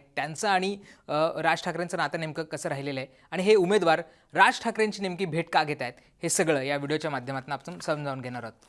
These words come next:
नमस्कार, मी राहुल गायकवाड, मुंबई तकमध्ये तुमचं स्वागत आहे. जसं मी सुरुवातीला म्हटलं की आता अनेक उमेदवारांनी महायुतीच्या राज ठाकरेंची भेट घेतलेली आहे, त्यांना जाऊन भेटलेले आहेत आणि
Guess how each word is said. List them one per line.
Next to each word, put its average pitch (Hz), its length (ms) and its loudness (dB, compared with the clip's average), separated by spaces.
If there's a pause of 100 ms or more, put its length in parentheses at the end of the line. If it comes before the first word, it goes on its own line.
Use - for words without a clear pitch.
(180)
नमस्कार, 165 300 2
मी 160 100 -4
राहुल 156 220 0
गायकवाड, 131 320 -4 (380)
मुंबई 202 240 6
तकमध्ये 135 280 -4
तुमचं 127 220 -10
स्वागत 127 280 -2
आहे. - 480 0
जसं - 160 0
मी 254 80 2
सुरुवातीला 226 360 4
म्हटलं 208 240 2
की 202 100 2
आता 208 220 6 (100)
अनेक 190 280 -2
उमेदवारांनी 165 560 2
महायुतीच्या 151 640 -4
राज 143 220 0
ठाकरेंची 156 480 -8
भेट 156 280 -2
घेतलेली 143 340 -2
आहे, - 240 -12
त्यांना 139 240 -6
जाऊन 147 220 -6
भेटलेले 151 400 -2
आहेत 147 220 0
आणि 143 240 -8